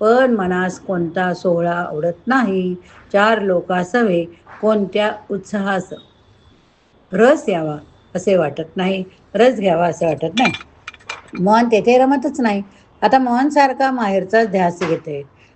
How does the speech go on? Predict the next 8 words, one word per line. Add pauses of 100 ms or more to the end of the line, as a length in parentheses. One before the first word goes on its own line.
(140)
माझे
माहेरी
जाणे
कधी
घडेल, (400)
हीच
मनास (120)
टकळी